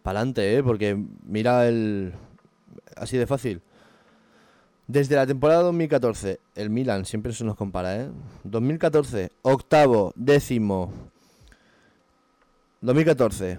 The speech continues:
octavo, dos mil quince, décimo, dos mil dieciséis, séptimo, dos mil diecisiete, sexto, dos mil dieciocho, sexto, dos mil diecinueve, quinto, meh, dos mil, eh, dos mil veinte, sexto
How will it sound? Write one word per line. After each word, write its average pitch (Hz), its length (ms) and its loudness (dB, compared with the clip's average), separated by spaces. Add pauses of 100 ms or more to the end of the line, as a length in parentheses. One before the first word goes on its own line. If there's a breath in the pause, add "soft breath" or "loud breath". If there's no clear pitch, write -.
octavo, 113 440 2
dos 110 120 2
mil 139 160 0
quince, 107 340 -2
décimo, 107 360 0
dos 104 100 0
mil 127 140 0
dieciséis, 113 420 -2
séptimo, 107 540 -2
dos 104 120 -2
mil 123 100 0
diecisiete, 117 420 -2
sexto, 117 400 -4
dos 107 100 -2
mil 127 140 -2
dieciocho, 123 540 -2
sexto, 95 560 -4 (760 soft breath)
dos 120 160 0
mil 135 140 2
diecinueve, 135 680 2 (580 soft breath)
quinto, 139 560 -2 (240 loud breath)
meh, 123 300 -4 (400 soft breath)
dos 127 180 2
mil, 143 280 0
eh, 120 300 4
dos 131 100 4
mil 151 160 0
veinte, 120 300 0
sexto 196 540 0